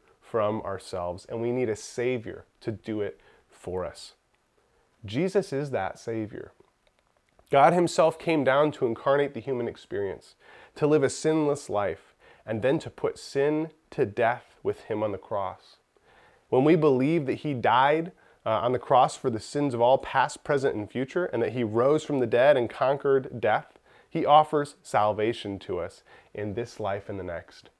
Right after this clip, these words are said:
The Bible says there will be a day of judgment where those who have received God's forgiveness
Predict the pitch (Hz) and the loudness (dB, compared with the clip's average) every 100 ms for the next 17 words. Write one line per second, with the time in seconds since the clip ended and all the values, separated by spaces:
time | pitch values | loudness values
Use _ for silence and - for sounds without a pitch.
0 | _ 123 117 131 160 160 156 143 135 120 | _ -6 2 4 4 4 2 4 6 6
1 | 117 127 101 120 139 143 123 113 113 98 | 4 0 0 2 2 2 0 0 0 -6
2 | - 120 131 135 143 135 107 104 - 156 | -6 -2 2 2 2 -2 -2 -12 -6 -2
3 | 165 156 151 151 - 127 127 135 165 165 | 0 4 4 4 -2 -4 -4 -2 -4 -6
4 | - | -16